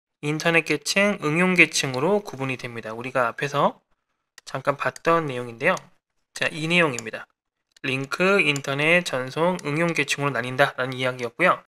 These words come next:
요 응용 계층, 전송 계층, 인터넷 계층 요런 데에서 사용되는 프로토콜이 이렇게 종류가 많죠.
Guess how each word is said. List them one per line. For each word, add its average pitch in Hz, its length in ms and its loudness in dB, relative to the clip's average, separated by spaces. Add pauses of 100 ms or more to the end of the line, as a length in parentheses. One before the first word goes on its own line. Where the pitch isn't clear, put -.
(420)
요 151 160 4
응용 185 240 4
계층, 185 520 4
전송 156 380 2
계층, 156 480 2
인터넷 147 360 0
계층 151 560 0
요런 147 380 2
데에서 147 340 2
사용되는 165 680 4
프로토콜이 185 580 0
이렇게 151 200 0
종류가 143 340 0
많죠. 120 540 0